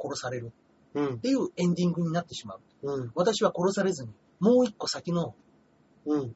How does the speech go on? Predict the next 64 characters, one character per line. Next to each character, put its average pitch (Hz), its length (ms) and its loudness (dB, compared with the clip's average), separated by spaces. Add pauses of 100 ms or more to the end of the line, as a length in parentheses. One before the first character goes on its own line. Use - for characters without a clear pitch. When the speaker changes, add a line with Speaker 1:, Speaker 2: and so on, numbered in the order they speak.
(100)
Speaker 1:
翌 185 240 0
日 208 220 -2
に 156 160 -2
行 139 40 -12
き - 120 -12
た 185 100 2
い 113 100 -6 (200)
Speaker 2:
う 165 80 6
ん 160 40 8
う - 40 6
ん 131 320 -2
う - 20 -6
ん。 - 20 -4
Speaker 1:
っ 131 40 0
て 151 60 8
い 160 60 12
う 359 220 8
話 165 260 -4
な 117 60 -8
ん - 20 -20
で - 40 -20
す - 40 -20
よ。 - 60 -20 (160)
Speaker 2:
う 170 80 8
ん 160 60 8
う - 0 -
ん 123 360 -2
う - 40 -4
ん。 104 100 -8 (320)
Speaker 1:
こ 180 100 -2
れ 208 80 4
が 208 80 4
よ 175 140 2
く 143 80 -8
で 120 100 -8
き - 80 -16
て - 80 -20
ま - 140 -20
し - 80 -16
た。 131 80 -6
Speaker 2:
う 135 40 0
ー 135 40 0
ん。 165 1160 -2
Speaker 1:
は 170 80 -12 (720)
い。 165 40 -14
ち - 100 0
ょ 247 40 0
っ - 20 -4
と - 100 -14
サ 143 140 -6
ス - 140 -12
ペ 139 100 -10
ン 139 60 -12
ス 131 140 -12
め 123 100 -10
い 104 40 -14
た。 - 200 -16 (180)
Speaker 2:
そ 180 160 8
う 151 60 10
で 135 100 2
す 117 120 -6
ね。 156 100 4
Speaker 1:
う 185 40 10 (180)
ん。 - 60 -18